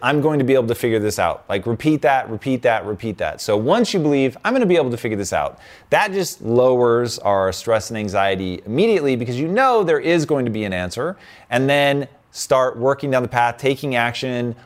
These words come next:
working on it, like you said, just to figure out exactly what you can do to get things across the finish line. The other is we've gotta start addressing the generalized anxiety. So you need to start meditating immediately. And every time you get anxious,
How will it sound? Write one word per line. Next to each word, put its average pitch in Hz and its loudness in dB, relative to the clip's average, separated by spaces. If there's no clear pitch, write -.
working 135 2
on 131 0
it, 120 -4
like 117 2
you 143 -4
said, 117 0
just 104 -8
to 123 -6
figure 139 0
out 113 2
exactly 120 -2
what 107 -2
you 123 -4
can 143 -4
do 127 2
to 113 -10
get 113 0
things 120 -4
across 107 -2
the 101 -12
finish 110 -6
line. 85 -8
The 113 -4
other 214 2
is 104 0
we've 113 -2
gotta 170 2
start 143 -2
addressing 123 -2
the 110 -2
generalized 123 2
anxiety. 98 -2
So 127 4
you 110 -2
need 165 2
to 165 -2
start 143 2
meditating 107 0
immediately. 110 0
And 117 -4
every 226 2
time 175 0
you 139 0
get 131 2
anxious, 139 -2